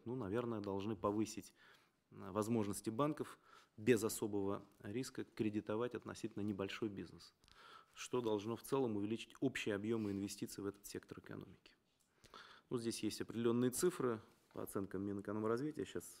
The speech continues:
Алексей Валентинович доложит их. Цифры выглядят довольно привлекательно.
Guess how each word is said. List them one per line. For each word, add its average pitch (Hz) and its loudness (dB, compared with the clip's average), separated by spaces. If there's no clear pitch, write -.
Алексей - -6
Валентинович 98 -4
доложит 135 0
их. - -6
Цифры 104 0
выглядят 98 -2
довольно 110 4
привлекательно. 123 4